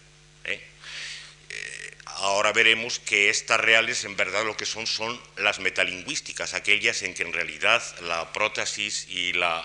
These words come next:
apódosis, en lugar de funcionar como en las condicionales normales, que son las, eh, que podemos llamar eventuales, eh, si,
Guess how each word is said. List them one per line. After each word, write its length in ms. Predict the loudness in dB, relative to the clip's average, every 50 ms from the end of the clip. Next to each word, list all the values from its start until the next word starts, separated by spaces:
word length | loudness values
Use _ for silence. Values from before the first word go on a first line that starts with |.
| -8 -6
apódosis, 840 | -4 -4 -4 -2 0 -2 -2 0 -2 -6 -6 -8 -8 -8 -10 -12 -12 -14 -16 -16 -16 -14 -14 -14 -14 -14 -14 -12 -12 -8 -4
en 140 | -4 -2 -2
lugar 300 | -2 2 4 4 4 4
de 120 | 2 -2
funcionar 560 | -2 -6 -6 -6 -2 -2 2 2 2 2 2
como 260 | -2 -6 -4 -4 -4
en 60 | -2 -2
las 180 | -2 -2 -4
condicionales 720 | -6 -6 -6 -6 -6 -6 -4 -2 0 0 0 0 -2 -4
normales, 640 | -4 -6 -6 -6 0 4 4 4 4 4 0 -2 -4
que 140 | -6 -6 -8
son 460 | -8 -6 -6 -6 -6 -6 -8 -10 -12 -14 -18 -20 -20 -20 -20 -16 -6
las, 520 | -2 -2 -2 -2 -2 -4 -6 -6 -6 -8
eh, 20 | -10 -12 -16 -18 -20 -20 -20 -20 -20 -20 -20 -20 -20 -18 -18
que 80 | -18
podemos 360 | -14 -12 -10 -10 -8 -8 -6 -6
llamar 280 | -6 -2 0 0 0
eventuales, 840 | 0 -2 -6 -10 -10 -8 0 2 2 2 2 -2 -6 -8 -8 -10 -12 -16 -16 -14
eh, 360 | -12 -10 -8 -8 -10 -12 -14 -18 -20 -18 -16 -16 -16 -16 -18 -10
si, 880 | -8 -6 -6 -4 -4 -6 -6 -6 -6 -8 -8 -8 -8 -8 -10 -10 -12 -14